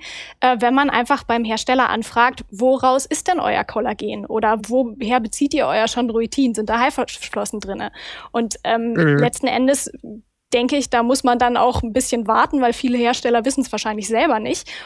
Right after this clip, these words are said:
Speaker 1: und müssen dann erst mal selber in die Recherche gehen.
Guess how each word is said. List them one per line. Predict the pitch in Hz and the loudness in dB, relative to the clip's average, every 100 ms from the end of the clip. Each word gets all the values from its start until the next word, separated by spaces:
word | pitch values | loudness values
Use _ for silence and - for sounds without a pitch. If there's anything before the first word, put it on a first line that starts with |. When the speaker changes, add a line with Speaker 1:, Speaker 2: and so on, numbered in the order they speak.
| - | -4
Speaker 1:
und | 254 | 2
müssen | 262 - | 2 4
dann | 262 269 | 4 4
erst | 262 254 - | 4 0 2
mal | 247 | 0
selber | 240 277 277 | 2 2 2
in | 233 | 0
die | |
Recherche | 226 220 233 220 233 | -2 -4 -4 -2 -2
gehen. | 208 220 | -2 -2